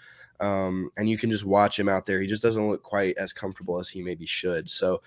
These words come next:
I, I do think that Deuce Hogan could end up being Q B two. Um, but obviously Will Levis being, being Q B one is a, is a given. And, um, you know, just talking about the team a little bit further as a whole, um, moving kinda to the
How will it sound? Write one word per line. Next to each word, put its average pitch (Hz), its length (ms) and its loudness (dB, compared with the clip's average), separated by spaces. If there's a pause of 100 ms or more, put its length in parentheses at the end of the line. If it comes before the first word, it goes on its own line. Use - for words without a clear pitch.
(260)
I, 104 160 8
I 123 120 10
do 127 120 10
think 143 260 6
that 117 140 10
Deuce 110 220 4
Hogan 104 460 4
could 98 260 -2
end 107 160 4
up 107 140 4
being 104 240 2
Q 110 160 -2
B 104 120 2
two. 104 420 4 (140)
Um, 90 380 -2 (880)
but 87 260 0
obviously 117 440 8
Will 95 200 2
Levis 92 300 0
being, 87 420 0
being 92 220 0
Q 98 140 -2
B 90 100 0
one 90 200 0
is 87 120 -6
a, 90 180 -6
is 90 120 -4
a 85 60 -8
given. 85 360 -2
And, 80 180 -8 (680)
um, 87 440 -2 (760)
you 131 80 10
know, 135 220 12
just 151 260 8
talking 170 280 10
about 135 240 10
the 117 80 -4
team 120 280 4
a 117 40 6
little 110 220 4
bit 101 180 2
further 104 520 6
as 101 220 4
a 92 60 -4
whole, 98 680 4
um, 95 440 -2
moving 107 340 2
kinda 107 240 4
to 95 140 2
the 87 180 0